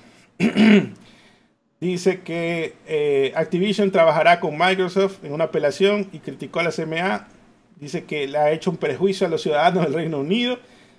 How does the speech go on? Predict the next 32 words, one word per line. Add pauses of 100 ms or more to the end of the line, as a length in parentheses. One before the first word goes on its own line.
(120)
"El
informe
de
C
M
A
de
hoy
es
un
gran
revés
para
las
ambiciones
del
Reino
Unido
de
ser
un
centro
tecnológico
y
trabajaremos
con
Microsoft
para
revertirlo
en
una
apelación".